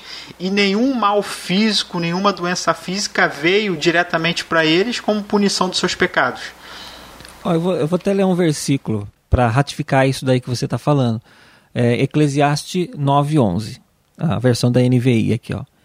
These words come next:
Speaker 2: "Percebi ainda outra coisa debaixo do sol. Os velozes nem sempre vencem a corrida. Os fortes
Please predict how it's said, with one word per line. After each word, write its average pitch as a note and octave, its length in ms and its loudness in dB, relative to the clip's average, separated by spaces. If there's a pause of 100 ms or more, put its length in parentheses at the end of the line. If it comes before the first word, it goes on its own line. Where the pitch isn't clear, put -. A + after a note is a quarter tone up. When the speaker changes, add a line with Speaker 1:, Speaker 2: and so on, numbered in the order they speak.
(500)
Speaker 2:
"Percebi F3 640 2
ainda D3 440 4
outra F#3+ 400 2
coisa E3+ 520 0
debaixo C#3+ 460 0
do D#3 120 0
sol. G#2 420 -4 (340)
Os B2+ 180 2
velozes C#3 640 2
nem F#3 180 0
sempre A3 600 -2
vencem D#3+ 580 0
a D#3+ 60 0
corrida. A#2+ 520 0 (220)
Os A2 140 -4
fortes C#3 600 0